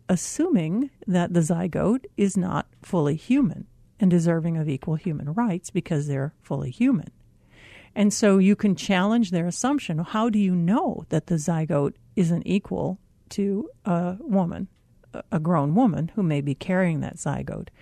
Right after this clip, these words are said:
in her body? So that's begging the question. It's making an assertion without offering any evidence. And the, once you know this, this is like a golden key to having really effective <laughs> conversations that don't bog down and get gridlocked.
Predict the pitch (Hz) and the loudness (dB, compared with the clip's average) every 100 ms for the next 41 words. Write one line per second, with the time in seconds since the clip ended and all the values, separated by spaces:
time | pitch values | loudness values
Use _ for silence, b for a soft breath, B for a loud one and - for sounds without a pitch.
0 | b b b b - 156 160 175 156 - | b b b b -2 0 0 0 -2 -4
1 | - 208 196 196 240 269 185 190 190 180 | 2 2 2 2 2 2 2 4 4 4
2 | 165 147 165 143 - 160 170 - 185 214 | 2 0 -2 -2 -4 -8 -6 0 4 4
3 | - 339 330 - 202 170 - 147 156 - | 2 -2 -2 -2 -2 0 -2 -4 -4 -6
4 | _ 175 175 165 - 160 - 151 143 - | _ -2 0 -2 -2 -2 -2 -6 -6 -2
5 | 175 185 190 208 - - 160 143 - 147 | 0 2 0 -2 -6 -2 0 0 -4 -10
6 | - - B B B B B 202 185 - | -16 -20 B B B B B -4 -4 -6
7 | _ 220 202 202 202 196 247 359 381 330 | _ 2 4 4 2 4 4 4 0 2
8 | 180 160 175 190 160 - 117 - - 240 | 4 4 4 4 0 -4 -8 -6 -2 0
9 | 339 311 - 262 165 143 170 175 190 202 | 0 -6 -4 -2 -2 0 2 4 4 4
10 | 185 - - 147 127 123 - _ _ _ | 2 -2 -6 -4 -4 -6 -14 _ _ _
11 | _ _ - 185 147 185 175 165 170 233 | _ _ -2 0 2 2 4 4 6 6
12 | 302 277 190 - 196 - 196 - 175 190 | 8 6 4 2 2 4 2 4 4 6
13 | 196 - 180 190 202 160 170 185 185 180 | 6 4 2 4 2 2 4 4 4 2
14 | 160 165 170 151 147 127 123 135 - 151 | 2 4 4 2 0 -2 -2 -4 -2 0
15 | 143 131 - 147 139 - 143 - | 0 -2 0 -2 -2 -6 -10 -16